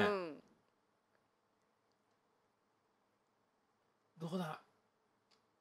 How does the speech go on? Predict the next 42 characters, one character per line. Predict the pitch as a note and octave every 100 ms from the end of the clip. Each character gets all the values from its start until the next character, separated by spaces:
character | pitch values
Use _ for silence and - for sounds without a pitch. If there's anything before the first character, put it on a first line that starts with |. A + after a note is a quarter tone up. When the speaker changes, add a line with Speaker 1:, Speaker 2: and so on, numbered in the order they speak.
| _ -
Speaker 2:
三 | - - E3
色、 | E3 E3
リ | D#3+
ャ |
ン | E3+
ウ | F3
ソ。 | F3+ F3 - - - - _ _ _ _ _
残 | E3 E3+ F#3
り |
二 | F#3
枚、 | F3+ E3
リ |
ャ | E3
ン |
ウ | E3+
ソ。 | F3+ E3 - -
三 | - F#3+ G3
層 | F#3+ F#3+ F3+
押 | E3+ -
し |
て | E3+
い |
く。 | F3+ E3+ - - - _ _ - -
Speaker 1:
こ |
れ | F3
は | F#3
も | F3+
う |
切 | - F3
る |
し | -
か | -
な | C#3+
い | C#3
で |
す |
ね。 | E3+
Speaker 2:
ス |
ー |
マ | F3 F3
ウ |
マ。 | F3+